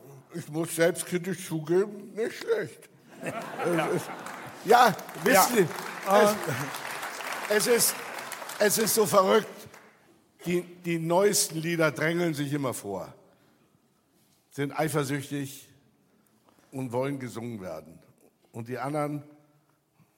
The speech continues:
Speaker 1: werden weggedrängt. Es ist wie bei den Tieren, wer kriegt zuerst was zu fressen?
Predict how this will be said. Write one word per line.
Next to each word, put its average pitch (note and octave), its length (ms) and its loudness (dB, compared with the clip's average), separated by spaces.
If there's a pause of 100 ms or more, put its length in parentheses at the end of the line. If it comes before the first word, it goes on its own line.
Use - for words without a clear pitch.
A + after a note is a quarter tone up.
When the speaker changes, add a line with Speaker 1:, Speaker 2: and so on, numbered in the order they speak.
(140)
Speaker 1:
werden B2 360 -6
weggedrängt. G2 600 -12 (460)
Es C#3 160 -14
ist E3 200 -12
wie F#3 360 -10 (760)
bei C3 120 -8
den D3 160 -6
Tieren, D#3+ 500 -4
wer C3+ 160 -2
kriegt C#3+ 300 -16
zuerst C3+ 300 -6
was C3 160 -10
zu C3 100 -12
fressen? G#2 380 -14